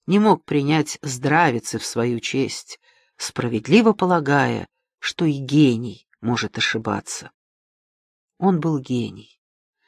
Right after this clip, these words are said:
Но он был и любимым человеком. Капитан корабля больше своей команды,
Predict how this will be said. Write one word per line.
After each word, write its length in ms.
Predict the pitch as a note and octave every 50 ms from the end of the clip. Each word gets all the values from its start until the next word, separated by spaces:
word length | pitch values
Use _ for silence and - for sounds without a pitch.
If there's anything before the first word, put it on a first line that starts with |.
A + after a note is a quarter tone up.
| _ _ _ _ _ _ _ _ _
Но 140 | F3 A#3+ C#4+
он 140 | C#4+ A#3 F#3
был 180 | F#3+ A3 G#3+ G#3
и 140 | - - E3
любимым 640 | D#3 D3 C#3+ C3 C3 D3+ F3+ A3 A3+ A3+ G#3 G3
человеком. 920 | F3+ - - - D#3+ D3+ C#3 B2 A#2 A#2 A2+ G#2 - - - G2 F#2 F2 _ _ _ _ _ _ _ _ _ _ _ _ _
Капитан 480 | - B2 - D3 D3+ - B3 C4+ A#3+ G3+
корабля 720 | - F3 D#3 D#3 C3+ C3 C3 F3 G3+ G#3 F#3+ E3+ D3+ - _ _ _ _ _ _ _ _ _
больше 500 | C3 C#3+ F3+ G3+ G#3 - - - D#3+ D3+
своей 520 | D3+ - - B2+ B2 B2 A#2+ D3+ D#3+ D3+
команды, 880 | - - D3 C#3 C3 B2+ C3+ D3+ D#3 C#3 A#2+ A2+ F2+ - - - _